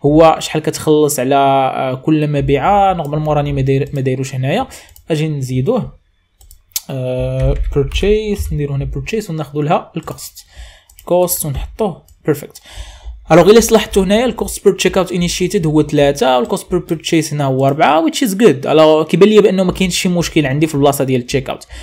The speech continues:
هنا خمسة وهنا عشرة، يعني ممكن ان هنا خمسة، صافي دغ-، نعطيو مثال، جوج دخلوا وواحد اللي شرا، جوج دخلوا وواحد اللي شرا، لحقاش هنا الكوست خمسة تسعود وتسعين وهنا عشرة تمنية وثمانين، وهي غاده. شوف كيبان ليا الكوست هنا بير تشيك اوت انيشيتد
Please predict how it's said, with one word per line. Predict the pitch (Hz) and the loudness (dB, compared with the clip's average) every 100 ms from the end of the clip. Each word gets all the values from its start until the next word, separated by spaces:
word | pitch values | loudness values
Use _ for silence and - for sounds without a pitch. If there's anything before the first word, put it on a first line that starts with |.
| - - | -12 -2
هنا | 156 | 0
خمسة | 180 180 170 - 180 175 | 0 0 0 4 6 6
وهنا | 160 160 | 4 0
عشرة، | 139 135 180 190 | -2 2 6 6
يعني | 170 151 | 6 2
ممكن | 165 170 - 165 | 0 -2 -4 -6
ان | 160 156 | -4 -4
هنا | 151 156 | -2 -2
خمسة، | 156 151 | -4 -4
صافي | 170 151 | -2 0
دغ-، | 147 147 - - 143 | 0 -2 -16 -14 -12
نعطيو | - 147 | -2 0
مثال، | 147 143 196 190 - - | 2 0 0 -2 -10 0
جوج | 147 165 | 4 4
دخلوا | 135 - 180 202 - _ - | 4 2 2 2 -4 _ 2
وواحد | 151 147 143 | 4 4 2
اللي | 135 | 2
شرا، | 135 - - - - - | 0 -4 -12 -20 -20 -6
جوج | 151 | -2
دخلوا | 139 - 160 - | -2 0 2 2
وواحد | 143 143 143 | 2 0 0
اللي | 131 123 | -4 -4
شرا، | 127 123 - - - | -6 -12 -16 -14 -10
لحقاش | 131 135 143 | -6 -6 -4
هنا | 143 | -6
الكوست | 135 147 143 _ _ | -2 -2 -2 _ _
خمسة | - 139 135 | -16 -8 -6
تسعود | 139 120 | -4 -4
وتسعين | 123 - 170 | -2 0 0
وهنا | 156 123 | 0 -4
عشرة | 120 135 | -4 -4
تمنية | 131 131 | -4 -6
وثمانين، | 120 - 139 220 277 - - - | -8 -8 -8 -6 -8 -12 -16 2
وهي | 208 | 4
غاده. | 214 175 151 | 6 6 4
شوف | 202 | 2
كيبان | - 170 185 | 2 2 4
ليا | 180 | 4
الكوست | 175 170 - | 4 0 0
هنا | 170 | -4
بير | 160 170 165 | 0 0 0
تشيك | 165 - 175 | -4 -6 -4
اوت | - | -4
انيشيتد | 165 151 160 156 175 | -6 -4 -2 0 -2